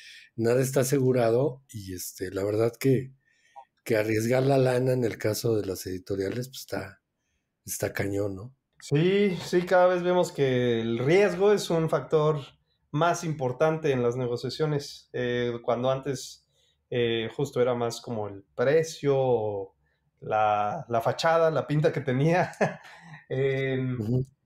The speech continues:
Speaker 2: pero, eh, pues justo me, me recordaste que en Essen,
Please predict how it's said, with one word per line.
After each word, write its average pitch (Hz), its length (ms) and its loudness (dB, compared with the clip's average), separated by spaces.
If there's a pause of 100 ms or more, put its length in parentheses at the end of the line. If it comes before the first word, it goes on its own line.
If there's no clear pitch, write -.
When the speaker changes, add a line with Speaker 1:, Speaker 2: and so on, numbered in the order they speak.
(300)
Speaker 2:
pero, 147 960 4 (920)
eh, 123 480 -8
pues 160 180 2
justo 247 280 4
me, 180 180 4
me 170 140 4
recordaste 170 600 4
que 160 80 0
en 151 100 2
Essen, 190 480 0